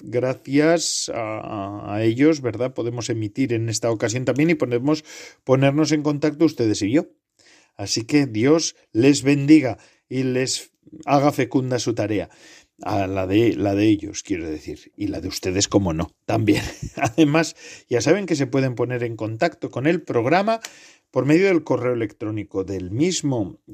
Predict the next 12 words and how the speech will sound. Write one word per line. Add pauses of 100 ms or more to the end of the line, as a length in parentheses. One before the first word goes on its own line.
que
es
vida
consagrada
arroba
radio
maría
punto
es,
vida
consagrada (320)
arroba